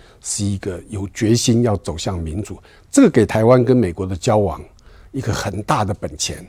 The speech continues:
也替我们争取到很多美国的朋友。这个是在政治上。经济上呢，就是因为我们的产业不断的进步，美方也可以看得出来，他也可以感觉到这个国家尊重智慧财产权，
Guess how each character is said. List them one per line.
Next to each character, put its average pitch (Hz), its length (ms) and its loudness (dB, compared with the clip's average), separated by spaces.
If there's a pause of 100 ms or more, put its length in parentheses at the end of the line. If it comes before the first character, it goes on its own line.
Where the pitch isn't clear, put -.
(420)
也 123 200 8
替 185 260 0
我 110 100 4
们 98 160 -4
争 139 200 6
取 95 140 -2
到 120 120 0
很 101 200 -6
多 147 200 6
美 95 180 4
国 90 160 -8
的 90 60 -4
朋 95 280 -8
友。 90 140 -10 (1080)
这 240 100 2
个 160 80 6
是 113 60 0
在 127 100 6
政 104 240 0
治 87 160 -10
上。 - 180 -10 (180)
经 220 240 8
济 190 200 4
上 135 240 4
呢， 104 100 2
就 110 140 2
是 120 160 2
因 123 80 6
为 117 80 8
我 87 180 0
们 95 100 -8
的 92 120 -4
产 87 340 -6
业 113 100 4
不 - 200 -6
断 156 220 6
的 110 100 2
进 92 260 0
步， 98 160 -4 (1200)
美 101 160 0
方 160 160 -2
也 117 120 4
可 117 100 -2
以 95 40 0
看 92 200 -4
得 82 80 -10
出 - 200 -16
来， - 200 -20
他 180 140 -2
也 147 60 2
可 151 100 2
以 - 20 4
感 80 180 -6
觉 95 140 -12
到 92 160 -8
这 202 140 0
个 123 120 2
国 98 200 -4
家 107 260 -4 (400)
尊 160 240 8
重 147 180 4
智 - 160 -2
慧 107 160 0
财 - 200 -10
产 - 200 -16
权， - 160 -16